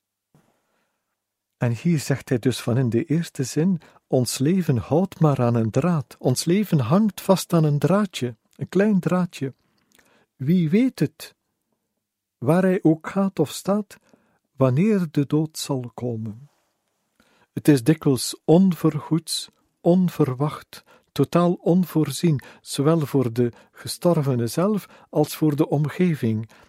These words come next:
En het wekt dikwijls verbijstering, verwondering.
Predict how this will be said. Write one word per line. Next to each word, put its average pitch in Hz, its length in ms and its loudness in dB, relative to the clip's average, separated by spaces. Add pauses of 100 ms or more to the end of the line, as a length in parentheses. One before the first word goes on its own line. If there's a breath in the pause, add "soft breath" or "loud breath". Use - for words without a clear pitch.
(200 soft breath)
En 135 160 0
het 131 160 0 (380)
wekt 143 520 -2
dikwijls 151 400 0
verbijstering, 139 1000 -2 (320 soft breath)
verwondering. 110 960 -4